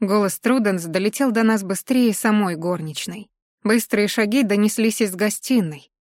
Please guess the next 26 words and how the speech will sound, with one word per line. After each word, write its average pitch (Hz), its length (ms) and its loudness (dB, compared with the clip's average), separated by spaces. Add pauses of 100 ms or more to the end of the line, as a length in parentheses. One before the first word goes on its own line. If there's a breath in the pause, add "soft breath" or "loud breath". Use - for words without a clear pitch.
(100)
а 240 120 -2
после 254 360 0
и 233 40 2
сама 214 340 2
девушка 220 440 -2
показалась 190 640 -2
в 190 80 -4
дверном 180 480 -2
проёме. 160 580 -8 (540)
«Ух 247 260 2 (160)
ты! 196 300 2 (440)
Уже 185 200 -2
всё?» 320 260 0 (560)
«Наша 240 380 4
леди 220 300 2
не 214 120 4
капризничает», 208 1120 -2 (260)
не 233 180 6
без 208 200 2
гордости 214 480 0
заметила 202 560 2
Мэри, 226 300 4
обходя 226 500 0
меня 220 300 4
по 202 140 -4
кругу. 151 440 -6